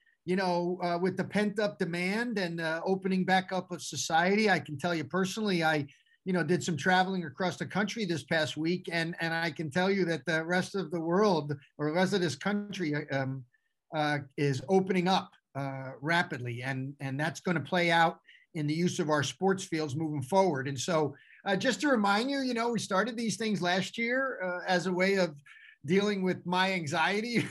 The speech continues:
<laughs> I think, and partially be, because we wanted to find ways to support you guys, uh, out there in the field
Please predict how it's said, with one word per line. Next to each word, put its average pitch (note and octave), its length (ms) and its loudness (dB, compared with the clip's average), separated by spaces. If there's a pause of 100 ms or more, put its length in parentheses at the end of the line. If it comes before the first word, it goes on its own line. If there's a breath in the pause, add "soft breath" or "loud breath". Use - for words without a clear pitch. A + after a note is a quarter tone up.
(140)
<laughs> - 160 -20
I A3+ 100 2
think, A#3+ 420 -4
and F#3+ 200 -2
partially G3+ 500 2
be, F3+ 320 0 (300 loud breath)
because F3+ 340 0
we F3+ 120 2
wanted F#3 380 2
to D#3+ 160 0
find F3+ 300 -2
ways F3 320 0
to E3 120 -4
support F3 500 -2
you G3 80 -2
guys, F#3+ 500 2
uh, F3+ 200 0
out F3+ 240 2
there F3 180 0
in E3+ 80 -4
the D#3+ 80 -6
field F#3+ 540 2